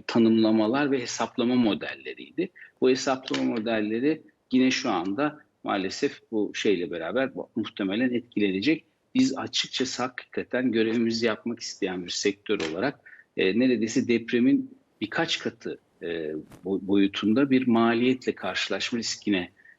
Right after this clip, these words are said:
e, maruz kalmış durumdayız bu yeni düzenleme ile beraber. Dolayısıyla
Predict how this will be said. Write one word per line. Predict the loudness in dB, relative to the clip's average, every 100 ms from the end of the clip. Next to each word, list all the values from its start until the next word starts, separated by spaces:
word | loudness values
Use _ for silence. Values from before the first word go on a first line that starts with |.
| _ -4
e, | -2 0
maruz | 0 0 -2 -6
kalmış | -4 -4 -2 -4 -4
durumdayız | -6 -6 -6 -4 -4 -4
bu | -6 -2
yeni | 0 0
düzenleme | -2 -4 -2 -2 -2 -2 -2
ile | -2
beraber. | -2 -2 0 0 0 2
Dolayısıyla | 4 4 2 2 4 2